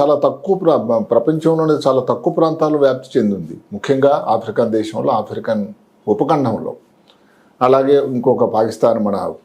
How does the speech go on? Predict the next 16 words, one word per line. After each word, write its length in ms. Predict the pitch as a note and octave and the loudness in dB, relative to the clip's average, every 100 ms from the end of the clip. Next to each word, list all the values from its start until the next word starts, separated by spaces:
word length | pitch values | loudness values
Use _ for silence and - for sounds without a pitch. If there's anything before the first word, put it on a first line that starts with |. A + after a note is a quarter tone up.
| - A2+ | -4 0
పొరుగు 180 | B2 | 2
నైబర్స్, 580 | A#2 G2 G#2 A2+ - C3+ C#3+ - _ _ _ - | 2 2 2 2 0 -6 -6 -12 _ _ _ -2
అలాగే 500 | A2 A#2 A2+ G#2 G2 | 2 2 4 2 2
స్వీడన్లో, 580 | - A2 A2+ A#2+ B2 E3 | 0 0 2 2 2 2
నిన్న 440 | A2 D3+ G#3 A#3+ | 0 2 2 2
నిన్న 400 | A#3+ G3+ F3+ F#3 | 0 0 0 0
ఒక 240 | G3+ E3 | 0 2
థాయిలాండ్లో 640 | C3+ - C#3+ G3+ G#3 F3+ F3+ | 0 2 4 4 4 0 -4
ఒక 200 | C#3 A#2+ | -4 -4
కేసు 260 | G2+ - | -4 -4
వచ్చిందని 640 | F#2 - F#2 C3+ E3+ G2+ - _ _ - | -8 -8 -8 -6 -6 -8 -12 _ _ -4
ఒక 60 | A#2+ | 0
నిర్ధారణ 500 | G2+ E2 F2+ F2+ E2 | 0 -2 -8 -10 -14
అయింది. 220 | D2 C#2 _ _ _ - | -14 -20 _ _ _ -6
అట్లా 180 | D3 A3 | 0 4
ఇప్పటికీ 420 | F#3+ - G#3+ G#3 | 4 4 0 2